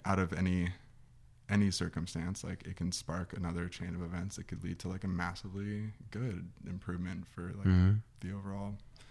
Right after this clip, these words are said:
Speaker 1: humanity or world or universe or whatever's most important. I don't even know, but, like, it's, <laughs> it's definitely
Speaker 2: Yeah.
Speaker 1: not e-, any individual person, you know what I
Speaker 2: Yeah.
Speaker 1: mean? Like, we're all just, uh, part of the,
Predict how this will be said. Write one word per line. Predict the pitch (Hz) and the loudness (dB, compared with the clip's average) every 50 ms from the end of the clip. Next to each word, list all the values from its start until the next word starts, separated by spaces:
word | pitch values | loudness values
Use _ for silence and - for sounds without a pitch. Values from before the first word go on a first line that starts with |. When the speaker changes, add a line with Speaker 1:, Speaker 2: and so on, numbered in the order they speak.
| - - - - - - - - - - - - - - - | -20 -18 -18 -20 -20 -20 -20 -20 -20 -20 -20 -20 -20 -20 -20
Speaker 1:
humanity | - - - 98 90 85 90 87 85 87 85 90 | -18 -4 0 0 0 2 0 0 -2 -2 -2 -4
or | 90 | -4
world | 90 82 87 92 90 87 87 87 87 | -4 -4 -4 -4 -4 -4 -4 -4 -4
or | 87 | -4
universe | 90 90 92 90 87 87 92 95 98 - | -2 -2 0 0 0 0 -2 -2 -4 -4
or | 87 | -4
whatever's | 90 90 90 85 - | -4 -2 -2 -2 -2
most | 90 87 85 - - | -2 -4 -4 -4 -6
important. | 87 - - 92 90 90 92 | -8 -6 -6 -6 -4 -4 -4
I | |
don't | 95 87 90 | -4 -4 -4
even | 90 92 92 92 | -2 -2 -2 -2
know, | 98 92 90 92 92 | -2 -2 -2 -4 -4
but, | 95 - | -6 -6
like, | 92 101 104 98 | -8 -8 -6 -6
it's, | - - - - | -4 -2 4 8
<laughs> | 120 117 107 110 | 8 8 8 8
it's | 110 - - - | 6 4 4 6
definitely | 120 117 - - 110 98 98 | 6 6 6 6 8 8 8
Speaker 2:
Yeah. | 104 | 8
Speaker 1:
not | 101 101 95 95 85 - | 8 8 6 6 4 2
e-, | 85 87 - - - | -2 -4 -6 -4 -2
any | - 98 95 92 92 | 0 2 2 2 2
individual | 92 92 92 87 92 90 - - 98 98 - | 2 2 2 0 0 -2 -2 -4 -6 -6 0
person, | - 117 110 101 - - 110 98 82 98 | 2 2 4 6 6 6 6 4 4 2
you | 107 | 2
know | 98 87 | 4 8
what | - | 10
I | 107 | 10
Speaker 2:
Yeah. | 101 95 90 85 | 12 12 12 10
Speaker 1:
mean? | 85 92 | 10 6
Like, | 90 85 - | 4 0 -2
we're | 90 90 92 | 0 2 2
all | 92 92 | 2 2
just, | 90 90 - - - | 2 0 -2 -2 -4
uh, | 87 85 87 87 92 92 - - - - - - - - - - - - - - - - - - - | -2 -2 -2 -2 -4 -6 -8 -12 -18 -18 -18 -18 -16 -16 -14 -16 -16 -16 -18 -18 -20 -20 -20 -16 -10
part | - - 90 87 87 | -4 -2 0 0 0
of | 87 85 80 82 | 0 -2 -2 -2
the, | 87 85 87 87 87 87 87 85 | -2 -2 0 0 -2 -2 -2 -4